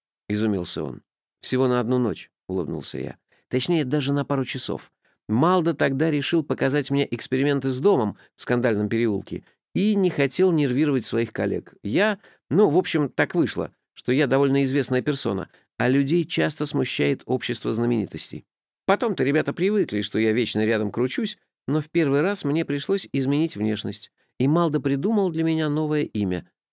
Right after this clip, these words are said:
вернее, дал ваше. А пока мы ждали остальных, рассказывал мне, как отлично вы вместе работали на побережье.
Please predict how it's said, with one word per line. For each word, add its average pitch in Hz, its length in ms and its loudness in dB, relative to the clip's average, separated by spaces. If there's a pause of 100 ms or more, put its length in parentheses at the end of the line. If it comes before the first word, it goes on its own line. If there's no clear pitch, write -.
вернее, 135 320 2
дал 135 220 2
ваше. 104 360 -4 (440)
А 139 100 0
пока 190 220 0
мы 170 120 2
ждали 147 280 0
остальных, 180 640 -2 (300)
рассказывал 196 580 0
мне, 208 200 2
как 175 180 -4
отлично 185 460 -2
вы 160 120 0
вместе 160 340 0
работали 131 380 0
на 127 200 0
побережье. 92 640 -4